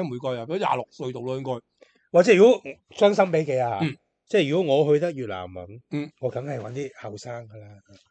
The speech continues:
Speaker 1: 誒，其實有嘅，好多嘅，都好多嘅，
Speaker 2: 係咯。
Speaker 1: 都好多嘅。
Speaker 2: 不過學你話齋，又未必好招呼嘅。
Speaker 1: 啊，咁有冇話，未必，而家，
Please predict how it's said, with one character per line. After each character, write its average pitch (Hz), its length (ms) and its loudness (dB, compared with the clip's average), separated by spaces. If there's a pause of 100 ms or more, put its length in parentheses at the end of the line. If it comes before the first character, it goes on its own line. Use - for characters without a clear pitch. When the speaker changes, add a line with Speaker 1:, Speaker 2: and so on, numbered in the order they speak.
(120)
Speaker 1:
誒， 123 720 -4
其 135 100 -8
實 - 20 -4
有 110 80 -6
嘅， 117 260 -6
好 120 60 -10
多 127 180 -4
嘅， 113 40 -12
都 139 100 -10
好 117 80 -12
多 110 80 -10
嘅， - 20 -10
Speaker 2:
係 107 40 -8
咯。 127 120 -8
Speaker 1:
都 143 100 -14
好 113 60 -14
多 101 140 -14
嘅。 - 120 -20
Speaker 2:
不 214 120 2
過 190 100 6
學 147 160 4
你 165 60 4
話 151 160 2
齋， 185 160 2
又 160 120 2
未 139 200 -8
必 175 240 -4
好 127 160 -10
招 160 200 -6
呼 151 220 -6
嘅。 139 640 -8
Speaker 1:
啊， 101 100 -4 (680)
咁 151 120 -4
有 165 360 -6
冇 175 160 2
話， 151 280 0
未 139 120 -2
必， 151 180 -12
而 165 60 -8
家， - 40 -10